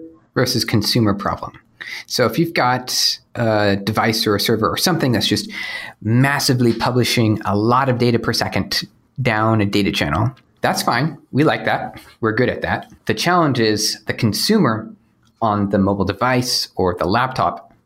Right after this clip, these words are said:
isn't able to keep up. It'll start falling behind. It just can't keep up. So what we've done is we built in an automatic pressure system, which will begin intentionally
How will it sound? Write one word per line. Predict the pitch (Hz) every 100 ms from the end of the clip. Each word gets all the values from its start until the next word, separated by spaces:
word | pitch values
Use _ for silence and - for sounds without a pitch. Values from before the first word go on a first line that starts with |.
| -
isn't | 135 170 120
able | 123 123
to | -
keep | 113 - 101 98 98
up. | 90 - - - _ _ -
It'll | 110
start | 107 - 156 156 -
falling | 110 113 113
behind. | 104 - 92 80 87
It | 104
just | 107 -
can't | - 120 120 120 - - - - _
keep | - 135
up. | 147 - - - - - - -
So | - - 120
what | 117 117
we've | 113 113
done | 139 147
is | 107
we | 107
built | 117 117 123
in | 107
an | 101
automatic | 104 107 98 98 101 95 98 - - -
pressure | - - 104
system, | - 98 - 87 110 - _ _ _ -
which | 107 -
will | 113 104 101
begin | 98 101 120 110 110
intentionally | 107 98 - 135 - 113 104 98 101 101